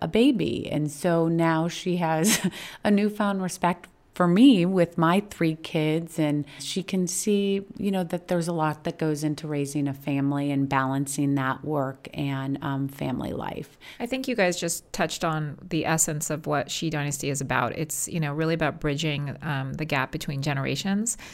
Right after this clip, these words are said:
Speaker 2: And so this idea of older generations learning from younger generations, I think the magic really happens when the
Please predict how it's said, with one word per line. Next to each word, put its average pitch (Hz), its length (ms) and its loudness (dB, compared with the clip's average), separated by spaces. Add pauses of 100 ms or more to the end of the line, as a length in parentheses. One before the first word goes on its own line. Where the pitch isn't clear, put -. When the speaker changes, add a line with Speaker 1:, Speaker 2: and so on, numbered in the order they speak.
(240)
Speaker 2:
And 170 100 0
so 185 120 2
this 170 160 2
idea 160 460 6
of 151 540 0
older 170 240 2
generations 143 720 -2
learning 147 280 -2
from 143 160 -6
younger 160 300 2
generations, 139 760 -2
I 160 100 0
think 170 240 -2
the 160 60 -2
magic 143 380 2
really 143 240 2
happens 139 640 0
when 139 320 0
the 135 420 0